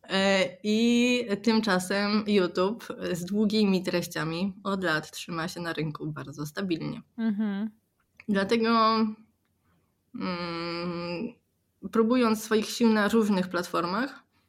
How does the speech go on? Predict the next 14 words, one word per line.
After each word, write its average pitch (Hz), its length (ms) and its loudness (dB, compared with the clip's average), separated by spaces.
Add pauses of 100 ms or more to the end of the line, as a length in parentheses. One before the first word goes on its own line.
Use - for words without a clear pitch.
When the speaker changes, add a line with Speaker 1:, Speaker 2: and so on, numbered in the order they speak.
(640)
Speaker 1:
na 220 220 0
tym 240 220 2
YouTubie 220 760 2
czułam 208 320 0
się 180 500 -2 (400)
coraz 185 340 0
lepiej. 185 500 -2 (760)
E, 185 340 0
no 214 220 0
i 214 100 0
jak 185 240 0
jakieś 180 320 -2
filmy 180 680 0
zaczęły, 170 680 0